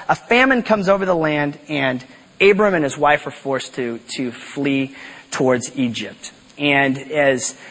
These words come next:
Abram is looking at the, at the circumstances, he decides that, you know, um,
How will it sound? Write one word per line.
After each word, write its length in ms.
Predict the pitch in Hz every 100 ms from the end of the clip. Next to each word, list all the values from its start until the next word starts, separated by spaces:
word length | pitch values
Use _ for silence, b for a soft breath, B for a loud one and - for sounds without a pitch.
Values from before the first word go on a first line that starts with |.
| B B
Abram 360 | 180 208 196 175
is 120 | 143
looking 360 | 151 180 180 160
at 100 | 165
the, 320 | 147 131 151
at 100 | 147
the 80 | 143
circumstances, 880 | - 147 151 - 147 139 135 127
he 220 | - 147 147
decides 600 | 143 - 127 123 123 -
that, 220 | 120 123
you 100 | 151
know, 300 | 160 165 160 B B B -
um, 440 | 151 131 120 107